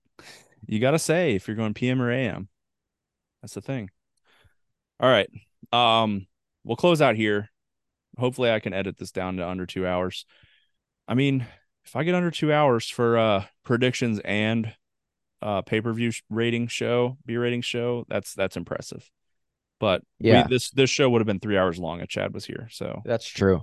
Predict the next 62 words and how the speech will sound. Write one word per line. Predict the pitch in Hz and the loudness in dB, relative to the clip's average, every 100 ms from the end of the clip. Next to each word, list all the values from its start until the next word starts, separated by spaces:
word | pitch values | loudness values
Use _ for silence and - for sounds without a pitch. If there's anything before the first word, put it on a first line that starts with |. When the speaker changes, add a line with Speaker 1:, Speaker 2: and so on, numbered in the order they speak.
| - | -2
Speaker 1:
thank | 107 98 | -6 2
Speaker 2:
Yeah, | 117 120 | 6 6
I | |
Speaker 1:
God | 139 | 6
Speaker 2:
thi-, | |
Speaker 1:
it | - | 4
was. | |
Speaker 2:
I, | 190 190 170 | 2 2 2
I, | - 175 | 2 2
I | 180 | 2
think | 226 226 | 2 -2
you | 214 | 0
can | 147 95 | 2 2
edit | 87 76 | 0 -2
it | 64 | -4
down | 95 80 85 | -4 -2 -2
if | 90 | -2
you | 110 | -4
take | - 123 127 | 0 2 4
out | 120 123 | 2 2
the | 98 | 2
Adam | 87 101 101 | 2 0 -2
stuff | - 104 104 107 101 98 - | -2 2 4 4 2 0 -4
and, | 87 120 | -2 0
Speaker 1:
Well, | |
we're | 123 139 | 4 4
at | 104 | 4
Speaker 2:
uh, | 80 | 2
Speaker 1:
two | 80 | 0
sixteen | - 113 - - 107 98 | 2 -2 -4 -6 -4 -2
right | 92 87 | -4 -4
now, | 90 87 87 | -6 -4 -6
and | 90 - | -8 -4
I | 101 95 | -2 -2
started | - 92 90 | -2 -4 -2
Speaker 2:
Yeah, | |
you | 98 120 | -2 0
Speaker 1:
recording | 104 87 | 2 2
Speaker 2:
definitely | 92 65 | 0 2
Speaker 1:
way | 110 107 104 | 4 6 4
Speaker 2:
did. | 98 | 2
Speaker 1:
before | 95 95 87 | -4 -6 -6
we | |
started | 87 - - | -8 -10 -10
the | - | -10
show. | - - | -10 -6
Speaker 2:
Yeah. | - 82 | -2 -2
Speaker 1:
So | - 95 - _ _ _ | -2 -8 -14 _ _ _
we're | 214 | -4
good. | - 98 85 92 - | 0 0 0 -2 -4
We're | - | -6
good, | - 90 87 | -2 -2 -2
right? | 90 104 165 _ _ _ _ _ _ _ _ _ _ _ | -2 -2 -2 _ _ _ _ _ _ _ _ _ _ _
We're | 190 | -8
good. | 151 90 87 127 - - | -2 0 0 -2 -8 -18
It's | - 160 | -6 -2
only, | 160 151 147 139 _ _ _ - | 0 0 -2 -4 _ _ _ -12
no, | 117 80 | -10 -10
gosh, | 92 98 - | -12 -14 -14
it's | - | -12
nine | 98 95 95 | -10 -8 -10
forty. | 90 95 98 | -10 -10 -10